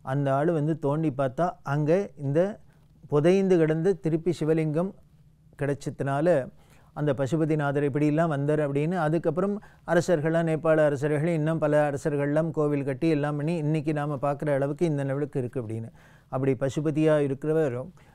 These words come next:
அந்த ஜீவர்களுக்கு அத்தனைக்கும் தலைவர் அப்படிங்கிறதுக்கு ஏத்தாப்புலயே அவர் மான் வடிவத்திலையும் இருந்தார்னு தெரியறது. இப்படி இமாலயத்துல,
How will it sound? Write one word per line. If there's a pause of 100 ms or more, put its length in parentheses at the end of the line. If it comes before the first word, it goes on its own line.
(100)
அந்த
ஜீவர்களுக்கு
அத்தனைக்கும்
தலைவர்
அப்படிங்கிறதுக்கு
ஏத்தாப்புலயே
அவர்
மான்
வடிவத்திலையும்
இருந்தார்னு
தெரியறது. (1000)
இப்படி (1200)
இமாலயத்துல,